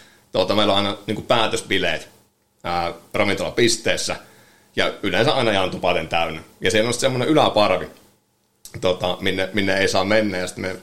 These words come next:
Juhan kanssa, kenen kanssa tätä tapahtumaa järkätään, niin sitten mentiin, mentiin tuota sinne ja katsottiin sitä, sitä meininkiä. Et niin aivan täynnä, hyvä meininki, pokaali kiertää sieltä, siellä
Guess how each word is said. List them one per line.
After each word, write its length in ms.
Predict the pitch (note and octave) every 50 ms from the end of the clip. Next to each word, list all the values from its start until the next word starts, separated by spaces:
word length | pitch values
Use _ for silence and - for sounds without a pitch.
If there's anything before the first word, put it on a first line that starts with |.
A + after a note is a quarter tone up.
| - _ -
Juhan 300 | A2+ A2+ B2 A#2 G#2 F2+
kanssa, 260 | F#2+ F#2+ F#2 F2+ E2
kenen 220 | - F#2 F2+ F2
kanssa 240 | - F2+ F#2 - -
tätä 120 | G#2 F#2+
tapahtumaa 480 | - F#2 - F#2+ F#2 - G#2 F#2 F#2 F#2
järkätään, 480 | F#2 G2 F#2+ F#2 F#2 F2 - F#2+ E2+ D#2+
niin 80 | F2 -
sitten 180 | - - G2+
mentiin, 520 | G#2 G#2+ F#2+ F2+ - G2+ F2 E2+ - - - - -
mentiin 340 | D3+ D#3 D3 A2+ A#2 A2+ G#2
tuota 200 | G2 F#2+ F#2+ F#2
sinne 300 | - A2 G#2+ G2 F2+ F2+
ja 100 | F2 F2+
katsottiin 460 | G#2+ G2+ - G2+ F2+ - F2+ F2 E2+
sitä, 220 | - - F2 E2+ - - - -
sitä 180 | - - G2 F#2+
meininkiä. 600 | F#2+ G2 G2 F#2+ F2+ E2+ E2 E2+ - - - -
Et 140 | - -
niin 120 | G#2 G#2+ - - _ _
aivan 480 | - C3+ C#3 C3+ B2+ G#2+ A2 G2 F2 -
täynnä, 500 | - F#2 F#2 F#2 F2 E2 D#2+ E2+ D#2+ - - - - _ _ _ _ _ _ -
hyvä 300 | C3 B2+ C3 A#2+ G#2+ G2+
meininki, 680 | G2+ G2 G2 F#2+ F#2+ F2+ F2+ F2+ E2+ F2+ E2+ - - - - _ _ _
pokaali 380 | - A#2 A2+ A#2+ A2 G2+ F#2+ F2+
kiertää 560 | - G2+ G2+ F#2+ F2 F2+ - - F#2 E2+ E2+
sieltä, 300 | - F#2 F#2 F#2+ F#2 F2+ - - - _ _ _ _ -
siellä 380 | - G2+ F#2+ F#2 F2+ F2+ -